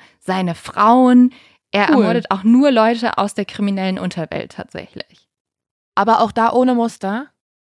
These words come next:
Speaker 2: Oder nur so Kleinigkeiten halt?
Speaker 1: So Kleinigkeiten und dann switcht er auf einmal und ist so, „Ich hab jetzt keinen Bock mehr auf dich, deswegen erschieße ich dich und schneid dir den Hals durch.“
Speaker 2: Okay.
Speaker 1: Sehr, sehr netter Typ.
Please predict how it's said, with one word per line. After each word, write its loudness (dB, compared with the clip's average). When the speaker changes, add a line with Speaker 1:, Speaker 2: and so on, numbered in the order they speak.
Speaker 2:
Oder 2
nur 2
so 2
Kleinigkeiten -4
halt? -20
Speaker 1:
So -2
Kleinigkeiten -6
und -8
dann -2
switcht -6
er -8
auf -18
einmal -10
und -8
ist -12
so, -6
„Ich -12
hab -6
jetzt -4
keinen -4
Bock -2
mehr -6
auf -10
dich, -14
deswegen -8
erschieße -8
ich -18
dich -18
und -10
schneid -2
dir -4
den -8
Hals -14
durch.“ -18
Speaker 2:
Okay. -6
Speaker 1:
Sehr, 2
sehr 0
netter -2
Typ. -10